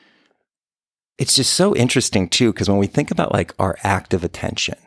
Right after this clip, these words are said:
right, and our awareness, and we think of that as, like, a light, right? And we talked about this, like, with the observer effect, how our attention can actually change the, you know, the atomic structure of items,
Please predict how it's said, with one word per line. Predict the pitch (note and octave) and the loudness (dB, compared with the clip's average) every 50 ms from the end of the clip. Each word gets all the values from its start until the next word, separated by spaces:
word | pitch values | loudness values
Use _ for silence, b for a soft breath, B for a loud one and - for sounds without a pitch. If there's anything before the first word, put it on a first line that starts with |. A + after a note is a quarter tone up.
| _ _ _ _ - | _ _ _ _ -2
right, | G2 G2 F#2+ - | -2 -2 0 0
and | G2+ F#2+ F#2 F2+ | -2 0 0 2
our | F2 E2+ | 2 2
awareness, | E2 E2+ F2+ F2 E2+ E2 E2 D#2+ D#2 - - - - - - - | 2 2 2 0 0 -2 -2 -4 -6 -8 -8 -8 -8 -10 -10 -4
and | - G#2 | 0 2
we | G2 F#2+ | 2 2
think | - A2 G#2 | 2 0 0
of | C#3 | 2
that | A#2 A2+ G#2 G2+ | 2 2 2 2
as, | G2 F2+ - | 0 0 0
like, | F2 - F#2 | 0 0 0
a | |
light, | F2 F2 G2+ A2+ B2+ - - - _ _ _ - | 0 2 2 2 2 0 -4 -8 _ _ _ -4
right? | - F#2+ F#2 F#2 | 0 0 2 2
And | - G2+ | 2 2
we | G2+ - - _ | 0 0 -2 _
talked | - - F3 F3 - | -8 -6 -6 -4 -2
about | F3+ E3+ - | -2 -2 0
this, | C#3+ B2+ - | 0 0 2
like, | B2+ G#2+ F2+ - | 2 2 0 0
with | - - | -4 -2
the | - F#2 | 0 0
observer | F#2 F2 F2+ F2 F#2 F2+ F#2 F2 F2 F2+ F2 | 0 0 0 0 2 2 2 0 0 -2 -4
effect, | - - - - - - - - | -4 -4 -6 -6 -6 -6 -8 -4
how | G2 F#2 F#2 - | -2 -2 -2 0
our | G2 G2 G#2 G#2+ | 0 0 0 0
attention | G2 - - - - G#2 G2+ F2+ - - F#2 E2+ E2 E2 - b b b b b b b | 0 -2 -4 -2 0 0 0 0 0 -2 0 0 -2 -4 -8 b b b b b b b
can | - G#2+ G2 | -2 0 0
actually | F#2 F#2 - - - F#2+ F#2+ | 0 0 -2 0 0 0 0
change | F2 - - - G2 F#2+ F#2+ F#2+ F#2 F2+ F#2+ B2 - - - b b b b b b b _ | 0 0 0 2 2 2 2 2 2 0 0 -2 -4 -8 -10 b b b b b b b _
the, | - G2+ F#2+ F2 _ _ _ - | 0 0 0 0 _ _ _ -2
you | G2+ F#2+ | 0 2
know, | F#2 F#2 F2 F2 F2 | 2 4 2 2 0
the | - - F#2 | 0 0 -2
atomic | E2+ - - - F#2+ F#2+ F#2+ F#2 - | -2 0 0 0 0 2 0 0 -2
structure | - - - - F2+ E2 - - - E2 E2 | -2 -2 0 0 0 0 0 -4 -4 -2 -2
of | E2+ - - E2 - | -2 -4 -4 -6 -4
items, | E2 E2+ F2 E2+ - - - - - - - | -2 -4 -4 -4 -4 -8 -14 -14 -18 -20 -20